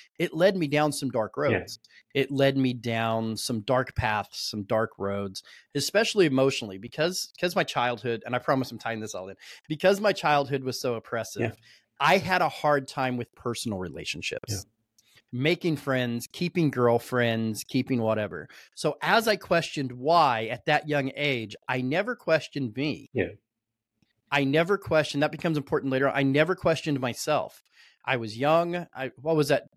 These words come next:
Speaker 1: I was young and I was dumb, and I would never question myself, but I would question everybody around me. And with that mental illness, made me kind of a jerk,
Speaker 2: Yeah.
Speaker 1: to be real honest. It made me, uh,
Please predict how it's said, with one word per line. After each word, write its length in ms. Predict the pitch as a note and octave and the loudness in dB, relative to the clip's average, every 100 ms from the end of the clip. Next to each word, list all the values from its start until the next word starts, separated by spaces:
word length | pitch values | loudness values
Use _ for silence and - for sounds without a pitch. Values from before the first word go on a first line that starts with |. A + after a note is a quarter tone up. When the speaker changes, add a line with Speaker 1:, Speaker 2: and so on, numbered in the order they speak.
| C#3 | -2
Speaker 1:
I 160 | B2+ | 0
was 180 | C3 A#2 | 0 2
young 280 | C3 F3+ F#3 | 2 4 4
and 80 | C#3+ | 2
I 60 | |
was 180 | A#2 A2 | 0 -2
dumb, 480 | A2 D#3 E3 E3 E3 - - _ | 4 6 6 4 -2 -10 -20 _
and 340 | B2 A#2 A#2 A2 | -2 0 0 -2
I 100 | A#2+ | -2
would 160 | A#2 B2 | -2 2
never 220 | F3+ F3 | 2 2
question 420 | - E3 - D3 | 2 0 0 0
myself, 500 | C3 A#2+ E3 C#3+ A2 - | 0 0 2 2 2 -4
but 100 | A#2+ | -4
I 60 | |
would 140 | A2 G#2 | -4 -2
question 400 | B2 A#2 - A2 | -2 -2 -4 -6
everybody 480 | G#2+ G2+ G#2 G2+ | -6 -4 -6 -6
around 340 | G#2 D3+ F3+ E3+ | -2 2 2 2
me. 240 | C#3 C#3 - - - - | 0 0 -6 -20 -16 -6
And 200 | C3+ C#3+ | -2 0
with 160 | F#3+ | 2
that 180 | G#3 F#3 | 4 4
mental 300 | D#3 D3 C#3+ | 4 2 2
illness, 380 | C#3 C3 C3 - - | -2 -2 -2 -4 -8
made 200 | D3 G3 | -4 -2
me 80 | B3 | -2
kind 260 | - A3+ A#3 | 0 0 2
of 80 | |
a 60 | D3+ | -2
jerk, 500 | G#2 G#2+ G2+ - - - | -4 -4 -4 -6 -10 -2
Speaker 2:
Yeah. 220 | G2 F#2 _ | -2 -2 _
Speaker 1:
to 100 | - | -4
be 200 | C#3 - F#3 | -4 -2 2
real 260 | D#3+ C#3+ | 4 4
honest. 500 | C3 B2+ G#2+ F#2+ - | 4 2 0 -8 -10
It 160 | A#2+ - | -10 -4
made 300 | C3 C#3 C#3+ | -2 0 0
me, 340 | D3+ D3+ D3 - - - - _ | 0 0 -2 -6 -20 -20 -20 _
uh, 520 | C3+ C3 C3 B2 A2+ | 2 4 6 4 0